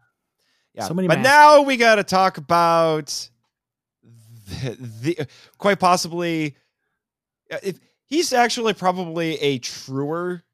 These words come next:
Speaker 1: quote unquote, sixth ranger compared to everyone else in
Speaker 2: Well, it's
Speaker 1: this.
Speaker 2: the, it's the Tom-, well, I mean, it's, it's the, it's the, it's the Doctor Tommy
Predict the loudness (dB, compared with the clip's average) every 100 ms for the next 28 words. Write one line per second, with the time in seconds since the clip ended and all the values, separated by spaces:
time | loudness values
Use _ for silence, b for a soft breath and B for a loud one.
0 | -10 -8 -6 -8 -8 -6 -6 -6 -8 -8
1 | -8 -8 -8 -8 -10 -10 -6 -6 -6 -6
2 | -8 -6 -4 -2 -4 -8 -8 -4 -2 -2
3 | 0 2 4 2 0 -2 -4 -6 -8 -4
4 | -2 -2 -4 -2 0 0 0 -2 -2 -2
5 | -4 -6 -12 _ -12 -8 -8 -8 -8 -8
6 | -8 -6 -2 -2 -2 -4 -6 -6 -4 -2
7 | -2 -4 -6 -10 -12 -12 -4 -2 -2 -8
8 | -4 -4 -4 -8 -10 -14